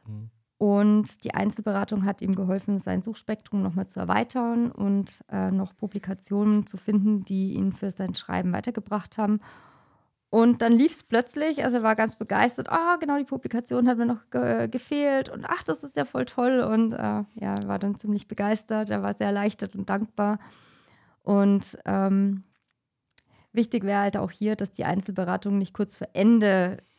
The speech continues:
Speaker 2: der, des Prozesses in Anspruch genommen wird, also nicht zwei Tage vor Abgabe, <laughs> sondern eben frühzeitig, dass dann einfach noch Zeit für die Veränderung,
Speaker 1: Mhm.
Speaker 2: äh, im Prozess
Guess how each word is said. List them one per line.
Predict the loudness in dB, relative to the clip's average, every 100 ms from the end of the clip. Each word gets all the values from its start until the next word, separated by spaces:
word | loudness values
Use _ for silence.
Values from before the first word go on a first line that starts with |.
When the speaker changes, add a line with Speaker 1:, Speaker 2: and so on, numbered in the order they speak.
| _ 0
Speaker 2:
der, | 4 4 2
des | -2 -6
Prozesses | -6 -8 2 4 4 2 -2
in | 0
Anspruch | 0 0 -6 -8
genommen | -2 2 4 4
wird, | 2 2
also | 0 2
nicht | 2 -2
zwei | -2 -2
Tage | -2 -2 -2
vor | -2 -4
Abgabe, | -2 2 4 4 0 -2 -14 -12
<laughs> | -12 -12 -16 -20 _
sondern | 2 4 4
eben | 2 0 0
frühzeitig, | 0 -2 0 0 0 -2 -4
dass | -6 -6
dann | -6
einfach | -4 -2 -2
noch | -2 -4 -6 -14 _
Zeit | -2 2 2 0
für | -4 2 4 4 2 -2 -10 _ _ _ _ -12
die | -8
Veränderung, | -4 2 6 6 4 2 0 -2 -4 -10
Speaker 1:
Mhm. | -14 -8
Speaker 2:
äh, | -4 -2 -2 -2
im | -2 -2 -4
Prozess | -6 -10 -4 -4 -4 -8